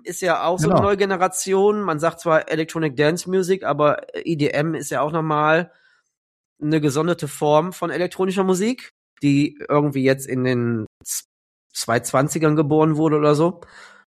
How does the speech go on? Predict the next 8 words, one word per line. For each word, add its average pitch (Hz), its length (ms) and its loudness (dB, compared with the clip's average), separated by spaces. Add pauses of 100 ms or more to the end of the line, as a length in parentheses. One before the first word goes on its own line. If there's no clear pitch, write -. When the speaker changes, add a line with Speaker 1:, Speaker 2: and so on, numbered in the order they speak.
Speaker 2:
Ja. 139 240 6
Speaker 1:
Ähm, 127 180 -2 (640)
oder 110 180 -2
vielleicht 117 280 -2
noch 104 80 -4
zweitausendzehnern, 135 560 -2
keine 117 220 -4
Ahnung. 135 320 -2